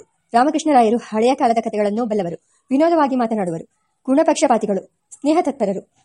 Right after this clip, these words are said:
ಅವರಲ್ಲಿ ವಿದ್ವದಭಿಮಾನ ತುಂಬಾ ಇತ್ತು. ವಿದ್ವಾಂಸರುಗಳು ನಾಲ್ಕಾರು ಮಂದಿ ಅವರಲ್ಲಿ ಮಾತುಕತೆಗೆ ಬರುತ್ತಿದ್ದರು. ಸ್ವಲ್ಪ ಕಾಲ ಮಾತುಕತೆ ನಡೆದ ಮೇಲೆ ನಾನು ಕೇಳಿದೆ, "ಕೆಲಸವಿದೆ ಎಂದು ಹೇಳಿದಿರಲ್ಲ, ಏನು ಅಪ್ಪಣೆಯಾಗಬೇಕು?" ಆ ಕೂಡಲೇ ಅಲ್ಲಿದ್ದ ಇಬ್ಬರು ವೈದಿಕರು ಎದ್ದು ನಿಂತು ಕೈಯಲ್ಲಿ ಮಂತ್ರಾಕ್ಷತೆ ಹಿಡಿದು ಒಂದು ಆಶೀರ್ವಾದ ಮಂತ್ರವನ್ನು ಹೇಳಿದರು.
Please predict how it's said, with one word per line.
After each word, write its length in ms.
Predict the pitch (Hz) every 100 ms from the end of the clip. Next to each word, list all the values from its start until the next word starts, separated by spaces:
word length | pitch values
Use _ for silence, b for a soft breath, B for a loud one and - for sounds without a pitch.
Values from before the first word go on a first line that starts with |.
| -
ಅವರಲ್ಲಿ 440 | 277 339 262 269 247
ವಿದ್ವದಭಿಮಾನ 920 | 208 202 247 277 269 254 254 247 226 254
ತುಂಬಾ 240 | 233 240
ಇತ್ತು. 200 | - - - _ -
ವಿದ್ವಾಂಸರುಗಳು 640 | 220 285 339 339 311 247
ನಾಲ್ಕಾರು 380 | 240 226 - 262
ಮಂದಿ 240 | 254 220 240
ಅವರಲ್ಲಿ 460 | 233 220 208 233 _ _ -
ಮಾತುಕತೆಗೆ 540 | 269 302 311 277 233
ಬರುತ್ತಿದ್ದರು. 680 | 214 220 208 185 - _ _ -
ಸ್ವಲ್ಪ 200 | 269 330
ಕಾಲ 160 | 330 294
ಮಾತುಕತೆ 380 | 269 262 269 262
ನಡೆದ 240 | 226 214
ಮೇಲೆ 320 | 208 202 247
ನಾನು 180 | 240 233
ಕೇಳಿದೆ, 240 | 233 190 196 _ _ _
"ಕೆಲಸವಿದೆ 380 | 240 262 320 294
ಎಂದು 160 | 285 247
ಹೇಳಿದಿರಲ್ಲ, 420 | 240 220 208 202 214
ಏನು 260 | 214 226
ಅಪ್ಪಣೆಯಾಗಬೇಕು?" 760 | 233 214 208 214 190 175 - - b b
ಆ 100 | 262
ಕೂಡಲೇ 260 | 311 294 269
ಅಲ್ಲಿದ್ದ 300 | 233 240 240
ಇಬ್ಬರು 280 | 226 220 226
ವೈದಿಕರು 340 | 208 214 208
ಎದ್ದು 200 | 196 220
ನಿಂತು 460 | 214 196 208 _ _ _
ಕೈಯಲ್ಲಿ 280 | 254 262 262
ಮಂತ್ರಾಕ್ಷತೆ 520 | 226 240 240 269 262
ಹಿಡಿದು 280 | 226 196 220
ಒಂದು 180 | 220 226
ಆಶೀರ್ವಾದ 500 | - 226 269 262 247
ಮಂತ್ರವನ್ನು 380 | 226 220 214 220
ಹೇಳಿದರು. 340 | 190 165